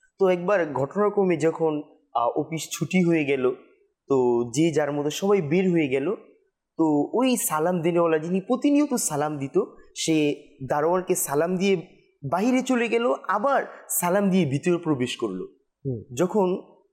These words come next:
Speaker 1: ওই স্টাফ যখন ভিতরে প্রবেশ করলো, সকল লোক বাইরে এসে তা, আহ, ওই উপস্থিত লোকেরা তারা কিছু না দেখেই বাহির থেকে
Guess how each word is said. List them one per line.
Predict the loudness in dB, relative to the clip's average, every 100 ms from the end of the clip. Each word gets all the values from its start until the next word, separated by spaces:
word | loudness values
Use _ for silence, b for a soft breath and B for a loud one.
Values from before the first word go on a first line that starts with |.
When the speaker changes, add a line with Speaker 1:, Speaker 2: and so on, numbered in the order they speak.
| _ _
Speaker 1:
ওই | 0 0 -2
স্টাফ | -2 -4 -2
যখন | 0 0
ভিতরে | -2 -2 -2 -2
প্রবেশ | 0 -2 0
করলো, | 0 0
সকল | 0 -4 0 2
লোক | 2 0 -2 B B -12 -4
বাইরে | -2 2 2
এসে | 2 0 0 -4 -4 b b _ _
তা, | -6
আহ, | -2 -2 0 0 0 -6 -2
ওই | 0 2
উপস্থিত | 0 0 -2 -2 -2
লোকেরা | 0 2 0
তারা | 2 0
কিছু | -2 -4 -2
না | -2 0
দেখেই | 0 0 -2 -2
বাহির | 0 0
থেকে | 0 -2 0 -2